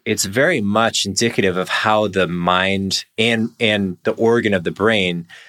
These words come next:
uh, function together, how they're correlated and how they, like,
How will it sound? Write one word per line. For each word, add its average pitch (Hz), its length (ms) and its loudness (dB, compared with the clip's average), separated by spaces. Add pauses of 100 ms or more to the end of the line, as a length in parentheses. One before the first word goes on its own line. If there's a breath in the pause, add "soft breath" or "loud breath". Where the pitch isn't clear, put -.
(200 loud breath)
uh, 98 200 2
function 107 680 0
together, 85 560 0
how 107 200 0
they're 98 140 0
correlated 98 760 2
and 85 140 -4
how 92 240 2
they, 85 400 0 (500 loud breath)
like, - 300 0